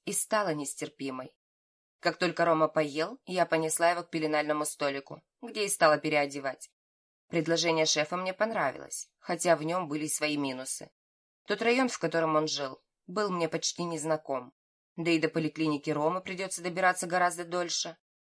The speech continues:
Но в желании съехаться было рациональное зерно, не ютиться же нам до конца наших дней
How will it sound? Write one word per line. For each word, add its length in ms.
Но 140
в 60
желании 400
съехаться 640
было 260
рациональное 720
зерно, 460
не 260
ютиться 360
же 160
нам 180
до 100
конца 360
наших 400
дней 320